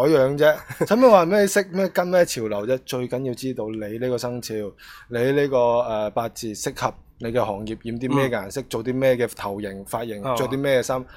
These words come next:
Speaker 1: 係最緊要嘅。
Speaker 2: 噉所以其實馬雲之所以而家搵唔到錢嘅話，
Speaker 1: 嗯。
Speaker 2: 應該同佢個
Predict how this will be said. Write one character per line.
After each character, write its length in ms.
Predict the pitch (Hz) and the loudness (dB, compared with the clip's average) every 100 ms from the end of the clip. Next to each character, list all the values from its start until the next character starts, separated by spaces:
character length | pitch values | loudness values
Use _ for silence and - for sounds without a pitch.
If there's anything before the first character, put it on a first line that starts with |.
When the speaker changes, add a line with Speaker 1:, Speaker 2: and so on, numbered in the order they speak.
| - | -10
Speaker 1:
係 80 | 110 | -6
最 220 | - 123 | 0 0
緊 220 | 110 120 | 0 -2
要 100 | 131 | -2
嘅。 240 | 110 98 90 - - | -2 -2 -6 -8 2
Speaker 2:
噉 100 | 240 | 8
所 180 | 208 | 10
以 120 | 226 160 | 10 6
其 120 | 135 | 2
實 160 | 120 123 - | -2 -6 -6
馬 400 | 127 101 107 139 | -4 0 2 4
雲 240 | 139 104 101 - _ _ _ - | 4 2 -2 -20 _ _ _ -8
之 160 | 190 | 0
所 160 | 175 170 | 6 6
以 240 | 165 131 120 | 6 2 2
而 40 | |
家 60 | 135 | 4
搵 140 | 143 131 | 4 4
唔 140 | 135 | 0
到 160 | 127 131 | 0 -2
錢 180 | - 113 | -6 -6
嘅 140 | 120 | -6
話， 140 | 110 113 | -4 -2
Speaker 1:
嗯。 40 | |
Speaker 2:
應 120 | 139 | 0
該 120 | 143 139 | 2 0
同 160 | 107 | -2
佢 100 | 110 | -8
個 260 | 113 113 | -6 -8